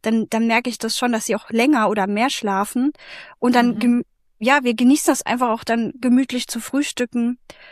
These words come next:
Speaker 1: und einfach den Tag langsam zu starten. Ja.
Speaker 2: Super, ja.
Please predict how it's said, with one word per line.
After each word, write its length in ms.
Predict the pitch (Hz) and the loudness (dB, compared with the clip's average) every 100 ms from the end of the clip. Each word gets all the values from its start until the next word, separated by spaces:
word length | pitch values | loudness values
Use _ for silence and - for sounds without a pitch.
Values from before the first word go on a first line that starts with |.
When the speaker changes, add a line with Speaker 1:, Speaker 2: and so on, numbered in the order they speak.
| - _ _ _ | -20 _ _ _
Speaker 1:
und 140 | - 240 | 0 2
einfach 220 | 240 277 | 2 2
den 140 | 233 | 2
Tag 240 | 233 269 - | 2 0 2
langsam 380 | 254 330 262 262 | 2 4 2 2
zu 120 | 247 | -2
starten. 640 | - 330 240 220 226 254 - _ _ _ _ _ _ | 0 2 4 2 2 0 -2 _ _ _ _ _ _
Ja. 180 | 247 240 | -6 -6
Speaker 2:
Super, 420 | 220 180 185 185 185 | -6 -8 -8 -4 -2
ja. 280 | 190 185 | -2 -4